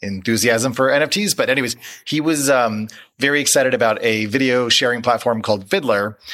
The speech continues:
and the social web dot T V was uploaded there, not YouTube,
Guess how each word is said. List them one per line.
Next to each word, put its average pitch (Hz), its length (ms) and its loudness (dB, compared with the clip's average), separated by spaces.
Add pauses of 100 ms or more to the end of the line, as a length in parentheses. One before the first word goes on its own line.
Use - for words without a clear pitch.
(220)
and 117 380 0 (100)
the 117 140 -4
social 151 260 2
web 135 160 2
dot 123 140 0
T 120 100 -2
V 117 320 -2
was 113 180 -2
uploaded 117 380 0
there, 104 500 0
not 113 220 0
YouTube, 104 440 -6